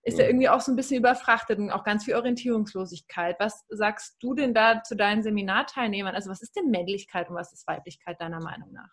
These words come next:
Speaker 2: Schöne Frage. Also das Beispiel, was du gerade bringst, die Frau ist völlig überfordert, diese verschiedenen Erwartungen sind es ja auch wieder zu erfüllen, diese verschiedenen Rollen zu erfüllen, weil wir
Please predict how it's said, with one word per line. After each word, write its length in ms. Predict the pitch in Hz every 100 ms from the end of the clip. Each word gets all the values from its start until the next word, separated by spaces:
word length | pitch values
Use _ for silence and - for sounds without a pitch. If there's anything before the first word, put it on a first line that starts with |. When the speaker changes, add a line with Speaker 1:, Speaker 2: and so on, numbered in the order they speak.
| _
Speaker 2:
Schöne 260 | 113 110 110
Frage. 300 | 95 80 -
Also 200 | - 110
das 100 | 107
Beispiel, 280 | 101 -
was 140 | 104 -
du 80 | 95
gerade 260 | 95 110
bringst, 260 | 104 101 101
die 100 | 85
Frau 220 | - 104
ist 160 | 98 -
völlig 320 | 151 143 120
überfordert, 760 | - 85 - 95 95 113 - - - - -
diese 260 | 107 104 101
verschiedenen 720 | - - 104 98 85 80 - - _ -
Erwartungen 580 | 90 - 113 113 104
sind 120 | 98 90
es 80 |
ja 80 | 98
auch 160 | 98 104
wieder 220 | 98 -
zu 120 | -
erfüllen, 380 | - - 92 90
diese 180 | 82 -
verschiedenen 420 | 87 - 82 78
Rollen 240 | 69 82 80
zu 140 | 85
erfüllen, 460 | 73 - 120 208 78
weil 320 | 85 123 151
wir 300 | 165 165